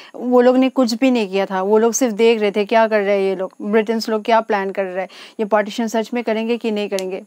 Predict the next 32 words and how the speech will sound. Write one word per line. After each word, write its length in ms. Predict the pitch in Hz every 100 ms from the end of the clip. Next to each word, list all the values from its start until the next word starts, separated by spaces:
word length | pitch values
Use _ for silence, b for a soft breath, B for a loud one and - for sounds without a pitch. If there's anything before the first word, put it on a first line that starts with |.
| _
Partition 400 | 247 233 233 254
करने 260 | 233 226 226
के 100 | 220
बाद 320 | 196 208 202 - B B
फिर 260 | - 269 254
वो 160 | 220
लोग 160 | 208 214
फील्ड 420 | - 262 240 220
पे 140 | -
आ 200 | 214 190
गए 140 | 196 196
और 240 | 196 202
फिर 300 | 202 247 220 B B B B _ _ _ _ -
Number 180 | 247 269
one 280 | 262 247 247 - _ -
meeting 380 | 233 247 226 226
start 340 | 220 - 196
किया। 160 | 202 196 _ b b b b 247
Meeting 460 | 269 311 381 359
इसलिए 400 | 262 - 311 359
शुरू 360 | 381 - 262 262
किया 360 | 247 233 226 233 B -
so 260 | - 320
that 440 | 285 233 202 214 - b b -
Indian 380 | 302 302 330 330
citizens 580 | 285 220 214 233 233
जो 160 | 220 214
है, 260 | 220 220 220
Indian 280 | 254 285
citizens 500 | 285 262 226 233 233
लोग 160 | 247 240
आएंगे, 480 | 220 226 247 247 202